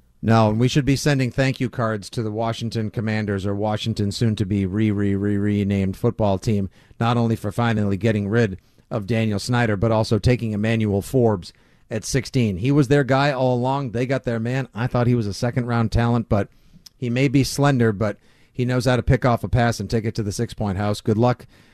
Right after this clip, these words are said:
Good luck to him. Uh, hopefully the Patriots don't have issues with him or D-, Mac Jones doesn't airmail him a gif when they play them this season.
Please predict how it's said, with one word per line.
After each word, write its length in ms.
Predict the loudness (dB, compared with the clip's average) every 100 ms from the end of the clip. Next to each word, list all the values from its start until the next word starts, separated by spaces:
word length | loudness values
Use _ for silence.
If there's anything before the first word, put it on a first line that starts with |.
| _ -2
Good 160 | 0
luck 180 | 2 2
to 120 | 0 0
him. 380 | 0 0 -4 -4
Uh, 320 | -4 -2 -2
hopefully 380 | -4 -2 0 2
the 100 | 0
Patriots 400 | -2 -2 -4 -4
don't 160 | -4
have 160 | -4 -2
issues 300 | -2 -2 -4
with 100 | -2
him 200 | -2 0
or 100 | -2
D-, 140 | -4 -4
Mac 240 | -2 -2
Jones 240 | -2 -2
doesn't 280 | 0 -2 -2
airmail 400 | -2 -2 -2 -2
him 180 | -2 -2
a 40 |
gif 220 | -2 -2 -2
when 140 | -2
they 80 | 0
play 240 | 2 2
them 160 | 2 -2
this 120 | -2
season. 420 | -2 -2 -2 -6